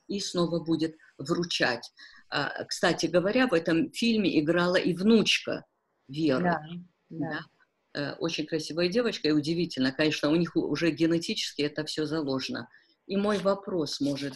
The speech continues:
Speaker 1: быть, э, вот такой, эм, он, э, тебе, э, прежде всего, Наташа, и, может быть, тоже к, эм, э, Марине. Что такое политика и история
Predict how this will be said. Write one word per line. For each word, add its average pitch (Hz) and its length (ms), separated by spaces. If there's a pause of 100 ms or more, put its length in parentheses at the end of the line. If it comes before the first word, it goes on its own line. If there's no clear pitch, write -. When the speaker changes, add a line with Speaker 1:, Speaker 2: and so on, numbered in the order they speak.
Speaker 1:
быть, 202 260 (400)
э, 143 180
вот 160 300
такой, 170 580
эм, 156 380 (1600)
он, 165 340
э, 113 220
тебе, 165 540
э, - 40 (460)
прежде 147 340
всего, 139 320
Наташа, 143 680 (440)
и, 175 220
может 156 460
быть, 147 320 (140)
тоже 147 600
к, - 140
эм, 139 440 (120)
э, - 320 (340)
Марине. 151 540 (600)
Что 269 320
такое 190 800
политика 180 540
и - 320
история 160 720